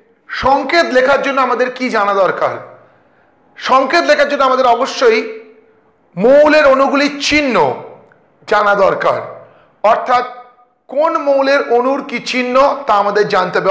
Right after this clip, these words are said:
অক্সিজেনের চিহ্ন ও, নাইট্রোজেনের চিহ্ন এন, সোডিয়ামের চিহ্ন এনএ, এটা অবশ্যই আমাদের জানতে হবে। এটা না জানলে আমরা কিন্তু সংকেত লিখতে পারবো না। তাহলে প্রথম আমাদের যেটা খেয়াল রাখতে হবে সেটি হচ্ছে মৌলের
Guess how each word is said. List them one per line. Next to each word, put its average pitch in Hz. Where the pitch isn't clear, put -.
অক্সিজেনের 233
চিহ্ন 202
ও, -
নাইট্রোজেনের 247
চিহ্ন 220
এন, 254
সোডিয়ামের 254
চিহ্ন 226
এনএ, 262
এটা 262
অবশ্যই 254
আমাদের 226
জানতে 202
হবে। 190
এটা 226
না 226
জানলে 247
আমরা 214
কিন্তু 220
সংকেত 208
লিখতে 190
পারবো 180
না। 214
তাহলে 190
প্রথম 269
আমাদের 247
যেটা 226
খেয়াল 254
রাখতে -
হবে 156
সেটি 208
হচ্ছে 220
মৌলের 277